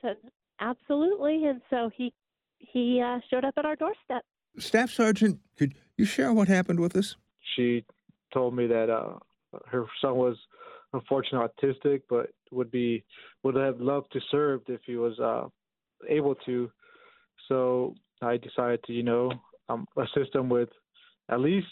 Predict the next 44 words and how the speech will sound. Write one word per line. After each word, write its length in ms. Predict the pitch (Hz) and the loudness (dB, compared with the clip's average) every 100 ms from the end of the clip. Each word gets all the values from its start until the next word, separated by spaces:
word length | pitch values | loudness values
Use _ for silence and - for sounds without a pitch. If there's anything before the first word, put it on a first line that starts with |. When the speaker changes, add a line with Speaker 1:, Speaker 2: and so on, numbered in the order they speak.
| _ - | _ -2
Speaker 3:
giving 200 | 147 135 | 0 0
him, 280 | 131 123 - - | -2 -4 -8 -4
uh, 200 | 123 - | -2 -2
information 640 | 127 - 120 120 110 120 | -4 -4 0 2 0 0
or, 100 | 117 | 0
or, 360 | 110 123 120 113 | 2 0 0 -2
or 160 | 139 120 | -2 -2
a 140 | 110 - | -2 -2
T-shirt, 460 | 131 - 123 120 - _ | -2 0 0 0 -4 _
you 100 | 120 | -4
know, 140 | 117 | -2
in 80 | 117 | -2
regards 360 | 117 120 117 - | 0 0 0 -2
to 200 | 120 120 | -2 0
the 80 | 123 | -2
military, 560 | 117 120 120 - 117 113 | 0 0 0 2 0 0
especially 340 | - 120 - | 0 0 0
when 80 | 117 | -4
it 60 | |
comes 180 | - 117 | -4 -6
to 80 | 123 | -4
the 100 | 110 104 | -6 -8
Marine 280 | 107 123 131 | -6 -4 -4
Corps, 340 | - 101 95 _ _ - - _ - | -2 0 0 _ _ -20 -20 _ -4
um, 140 | 120 | -2
because 180 | 120 120 | 0 0
it's 100 | 123 | 0
the 60 | 143 | 0
least 240 | 147 165 - _ - - | 2 0 -4 _ -18 -2
I 140 | 147 | -2
could 180 | 143 131 | 0 -2
do 160 | 131 123 | 0 -2
for 100 | - | -4
him. 360 | 110 117 110 117 _ _ _ _ _ _ | -2 0 0 -4 _ _ _ _ _ _
Speaker 2:
So 420 | - - 170 147 | -10 2 4 6
you, 320 | 135 180 226 196 | 2 0 0 0
you 180 | 139 175 | 0 2
went 220 | 175 220 | 2 2
the 160 | 143 | 2
extra 380 | 143 165 - 135 | 2 -2 -2 0
mile 520 | 113 123 139 101 127 117 | 2 0 0 -2 -4 -6
and, 380 | 120 120 120 117 | -4 0 2 2
and 300 | 117 113 113 | -2 0 2
actually 480 | 113 135 - 127 | 2 0 0 0